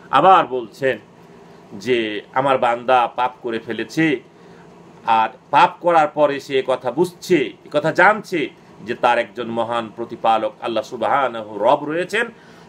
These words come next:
যিনি কি করেন? পাপ ক্ষমা করেন এবং পাপের কারণে আবার শাস্তিও দেন।" এ কথা তার বিশ্বাসে রয়েছে, তার দিলের মধ্যে রয়েছে। সুম্মা আদা ফা আজনাবা,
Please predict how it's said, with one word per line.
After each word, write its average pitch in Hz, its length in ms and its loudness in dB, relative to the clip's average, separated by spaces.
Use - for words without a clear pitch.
যিনি 139 260 0
কি - 220 -20
করেন? 202 380 4
পাপ 131 280 0
ক্ষমা 113 340 -2
করেন 160 460 2
এবং 151 320 2
পাপের 156 280 0
কারণে 135 300 0
আবার 123 180 -2
শাস্তিও 185 680 2
দেন।" 104 120 -4
এ 220 100 -4
কথা 214 200 2
তার 151 180 0
বিশ্বাসে 143 460 -4
রয়েছে, 104 300 -8
তার 127 240 -2
দিলের 139 240 -4
মধ্যে 101 280 -10
রয়েছে। 87 300 -18
সুম্মা 202 500 2
আদা 139 580 4
ফা - 60 -6
আজনাবা, 120 680 0